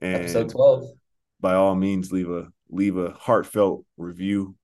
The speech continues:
Speaker 1: rating of nothing less than five out of five. J K. However
Speaker 2: Please
Speaker 1: you
Speaker 2: do.
Speaker 1: please. We just hope you sit down and enjoy the conversation, talking hoops, because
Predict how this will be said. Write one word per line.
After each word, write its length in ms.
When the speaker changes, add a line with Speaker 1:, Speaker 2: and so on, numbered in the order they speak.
Speaker 1:
rating 540
of 500
nothing 340
less 220
than 140
five 540
out 100
of 80
five. 360
J 200
K. 320
However 240
Speaker 2:
Please 60
Speaker 1:
you 60
Speaker 2:
do. 120
Speaker 1:
please. 300
We 100
just 300
hope 220
you 320
sit 220
down 320
and 80
enjoy 240
the 60
conversation, 840
talking 300
hoops, 480
because 800